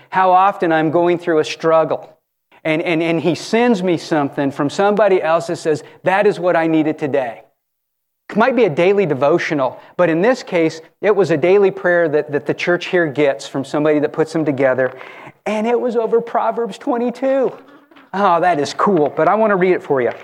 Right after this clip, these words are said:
I have to hold it back a bit. So this was the daily prayer for February seventeenth. "A good name is more desirable than great riches. To be esteemed is better than silver or gold."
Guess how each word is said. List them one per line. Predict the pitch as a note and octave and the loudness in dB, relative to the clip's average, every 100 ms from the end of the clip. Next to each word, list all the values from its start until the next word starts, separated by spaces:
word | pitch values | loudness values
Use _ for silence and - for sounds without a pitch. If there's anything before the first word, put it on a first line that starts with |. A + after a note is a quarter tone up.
| - - _ _ _ _ _ _ _ _ _ _ _ _ _ _ _ _ _ _ _ _ _ - | -20 -20 _ _ _ _ _ _ _ _ _ _ _ _ _ _ _ _ _ _ _ _ _ -6
I | C#3 | -4
have | C#3 | -4
to | B2 | -6
hold | B2+ A#2+ | -6 -6
it | C3 | -4
back | B2 B2 | -4 -6
a | |
bit. | A#2 B2+ - - _ _ _ - - _ _ _ _ _ _ | -10 -10 -12 -20 _ _ _ -20 -20 _ _ _ _ _ _
So | - | 0
this | E3+ A#3+ | 2 4
was | B3+ G3 | 2 2
the | F#3+ | 2
daily | G3 A3+ A3+ | 4 4 2
prayer | G#3+ F#3+ F3 | 0 0 0
for | F3 | 0
February | D#3+ G#3 G3+ G#3+ G3+ F#3 | -2 0 2 2 2 2
seventeenth. | - F3+ E3 - - C3 - - _ _ _ _ _ _ _ _ _ - - - _ _ _ _ _ _ _ _ _ _ _ _ _ _ - _ _ _ _ - | 0 -2 -2 -4 -8 -8 -10 -20 _ _ _ _ _ _ _ _ _ -20 -20 -20 _ _ _ _ _ _ _ _ _ _ _ _ _ _ -20 _ _ _ _ -6
"A | C3 | -4
good | G#2+ F#3 G#3 | 2 2 4
name | F#3+ G3 G3 | 2 2 2
is | F3 | 0
more | E3 E3 | 0 0
desirable | D3+ D3 D3+ D3 D#3+ E3 E3 | 0 0 2 2 2 2 0
than | D3+ C3 | 0 0
great | D3 D#3+ | 0 2
riches. | D#3 C3 - B2 - | 0 -2 -4 -8 -4
To | D3 | -4
be | C3 D3+ | 0 0
esteemed | C3+ - F#3 G3 G#3 | -2 -2 0 0 2
is | F#3+ D3 | 0 0
better | F3 D#3 D3+ | 2 2 2
than | C#3 C#3 | 0 -4
silver | - E3+ F3 E3 F#3 | -2 -2 0 0 -2
or | D#3+ E3 C#3+ | 0 0 0
gold." | C#3 B2+ A2+ B2 | 2 2 -2 -8